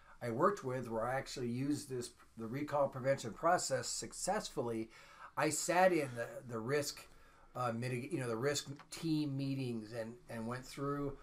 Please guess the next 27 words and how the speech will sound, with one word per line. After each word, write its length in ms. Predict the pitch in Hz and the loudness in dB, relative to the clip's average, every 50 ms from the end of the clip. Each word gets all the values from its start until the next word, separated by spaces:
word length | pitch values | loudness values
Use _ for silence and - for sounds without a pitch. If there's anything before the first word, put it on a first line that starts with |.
| - - - - | -18 -14 -6 -2
all 180 | 120 127 123 | 0 0 0
the 80 | 113 110 | 0 -2
requirements, 1000 | 110 104 - - 139 143 143 143 143 139 139 135 135 139 - - - - - - | -6 -6 -4 -2 0 2 4 2 4 2 2 2 0 -2 -2 -6 -6 -6 -6 -6
decomposition, 840 | 147 131 - 131 135 139 139 135 110 120 135 127 127 - 139 135 127 | -6 -6 -2 0 0 0 0 -2 -4 -4 -4 -4 -4 -4 -6 -6 -4
all 160 | 123 131 135 | -2 -2 -2
the 80 | 131 - | 0 -2
specifications. 920 | - - - 143 127 - - 120 - 139 135 - - - 131 123 120 - - - - - - - - - - | -4 0 0 0 0 0 -4 -2 0 0 2 4 4 4 4 2 2 0 0 -2 -4 -6 -6 -8 -10 -8 -4
And 140 | 139 131 131 | -2 0 0
when 100 | 135 135 | 2 2
I 120 | 131 131 | 2 0
sat 420 | 123 - - 196 208 220 220 202 196 | 0 0 0 2 4 4 4 6 6
in 180 | 196 190 180 | 6 6 6
on 140 | 175 165 151 | 6 4 4
the 80 | 143 139 | 2 0
hazard 500 | 113 - 139 156 160 175 175 - 170 165 | 0 0 2 4 4 4 6 6 6 4
review 800 | 156 156 156 156 139 131 139 143 147 147 151 147 147 147 147 143 - - - - - - | 6 6 6 6 6 4 0 0 2 2 2 2 2 0 -2 -4 -6 -14 -20 -20 -10 -6
and 140 | 131 127 127 | -4 -2 0
the 80 | 120 | 0
risk 380 | 117 123 160 185 185 - - - | 0 2 2 2 2 0 -4 -4
team, 400 | - 143 139 131 127 127 131 127 - - - - - | -2 -2 0 0 -2 -2 -4 -8 -12 -16 -20 -12 -8
and 80 | 131 127 | -4 0
I 140 | 120 120 135 | 0 2 2
listened 280 | 165 156 - 185 165 156 | 2 0 0 0 2 2
to 80 | 151 | 0
how 220 | 117 131 147 151 147 | 2 2 2 2 2
they, 260 | 143 135 127 120 120 - - - 131 120 | 2 2 0 0 0 -4 -10 -16 -12 -6
they 340 | 139 135 131 131 127 120 | -4 -2 -2 -2 -2 -4